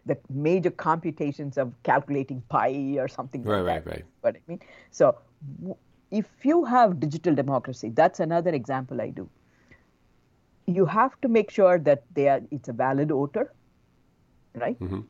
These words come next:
Speaker 1: And they vote within a certain period and things like that. So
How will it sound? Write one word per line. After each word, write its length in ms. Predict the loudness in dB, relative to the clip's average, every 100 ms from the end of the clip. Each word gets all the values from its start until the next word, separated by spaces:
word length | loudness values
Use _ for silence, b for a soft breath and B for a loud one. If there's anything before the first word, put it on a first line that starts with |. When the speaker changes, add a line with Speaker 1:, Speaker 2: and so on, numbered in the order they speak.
| _ 0
Speaker 1:
And 340 | 2 2 -2 -4 b b b b _ _ 0
they 160 | 4
vote 320 | 4 4 2 0
within 480 | -2 4 4 6 2
a 80 | 2
certain 640 | 2 2 2 0 -6 -6 -14 _ _ _ _ _ _ _
period 400 | -8 -6 -4 -6 -6 _ _ _ _ _ _ -20 _ _ _ _ -12
and 180 | -12 -10
things 200 | -10 -8
like 140 | -8
that. 220 | -4 -4
So 120 | 2